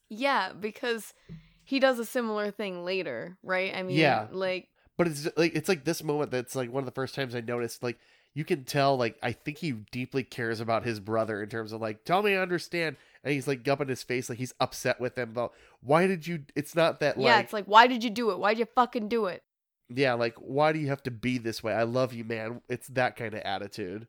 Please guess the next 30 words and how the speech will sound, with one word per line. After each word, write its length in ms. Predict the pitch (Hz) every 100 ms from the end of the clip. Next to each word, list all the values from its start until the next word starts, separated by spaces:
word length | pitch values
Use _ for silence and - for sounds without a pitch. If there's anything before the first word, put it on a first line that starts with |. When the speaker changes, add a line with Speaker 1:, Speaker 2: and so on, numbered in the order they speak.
| -
Speaker 1:
Yeah, 320 | 233 247 214
well, 200 | 226 247
and 180 | 233 220
it 120 | -
was, 280 | 208 202 190
what 120 | 208
was 160 | 202 190
it? 180 | 180 - _
He's 140 | - 220
like, 140 | 226
"Is 100 | 226
it 80 | 220
my 200 | 202 214
fault? 380 | 220 294 320 - _ _ -
Is, 100 | 185
did 180 | 196 196
I 160 | 214
do 160 | 220 262
this?" 280 | 269 294 -
And 80 | 233
he's 160 | 247
like, 160 | 240 226
"No, 220 | 262 349
it 40 | 269
was 140 | 208
her 180 | 311 -
fault. 400 | - 247 143 196
It 60 | 208
was 100 |
her, 100 | 226